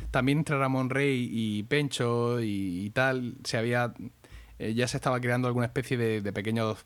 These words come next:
dardos, de pequeñas rivalidades blogosféricas, también, insisto, desde el buen rollo. Eh, para Franza Plana, pues pensé en un especialista en videojuegos, como Gallego, que además es de aquí de Murcia y que escribe en Vida Extra, y que al final <laughs> ha resultado hacer la pregunta más cafre. Y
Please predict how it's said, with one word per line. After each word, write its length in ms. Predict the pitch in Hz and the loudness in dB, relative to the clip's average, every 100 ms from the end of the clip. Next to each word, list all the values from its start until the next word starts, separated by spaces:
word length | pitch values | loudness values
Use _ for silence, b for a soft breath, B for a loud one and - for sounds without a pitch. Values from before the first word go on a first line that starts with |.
| - | -4
dardos, 540 | 117 113 123 120 117 | -2 2 2 2 0
de 220 | 117 104 104 | 0 -2 -2
pequeñas 340 | 110 117 117 | -2 2 2
rivalidades 560 | 120 107 110 117 110 104 | 2 0 0 0 0 -2
blogosféricas, 680 | 98 98 - 113 110 110 - | -4 -2 -2 -2 0 -4 -4
también, 320 | - 104 107 107 | -6 -2 -2 -2
insisto, 320 | 107 113 110 | -4 -2 -2
desde 140 | 101 | -2
el 40 | 101 | -4
buen 160 | 101 | -4
rollo. 280 | 92 - - - B B B B B B B B B _ _ | -6 -10 -14 -20 B B B B B B B B B _ _
Eh, 440 | 127 123 117 113 110 | 2 4 2 2 2
para 160 | 123 120 | 2 2
Franza 300 | 143 135 139 | 2 0 0
Plana, 200 | 143 160 | 2 2
pues 120 | 170 | 2
pensé 220 | 117 117 | 2 0
en 40 | 110 | 0
un 60 | |
especialista 400 | 107 - 110 117 | -2 -2 -2 0
en 60 | 110 | 0
videojuegos, 480 | 110 - 170 214 - | 0 2 2 2 -2
como 480 | 110 98 98 101 | -2 0 2 0
Gallego, 500 | 98 104 123 147 240 - | 0 2 2 2 0 -6
que 100 | 101 | -4
además 200 | 101 101 | -2 -2
es 60 | 101 | -2
de 80 | |
aquí 120 | 98 110 | -2 0
de 80 | |
Murcia 320 | 107 139 - 165 | 2 2 2 2
y 40 | |
que 80 | 117 | 0
escribe 300 | - 117 110 | 0 2 2
en 80 | 107 | 2
Vida 220 | 107 123 | 4 2
Extra, 380 | - 165 190 - B B B | 2 2 2 0 B B B
y 100 | - | 0
que 80 | 117 | 4
al 60 | 107 | 2
final 240 | 107 110 | 2 2
<laughs> 20 | |
ha 20 | 113 | 2
resultado 420 | 143 117 120 117 | 2 2 2 -2
hacer 220 | - 143 | 2 2
la 120 | 123 | 4
pregunta 500 | - 110 123 131 135 113 | 2 2 2 2 2 2
más 140 | 110 | 2
cafre. 380 | 160 135 151 202 B B B B B B - 208 | 2 2 0 -2 B B B B B B -2 6
Y 220 | 226 | 6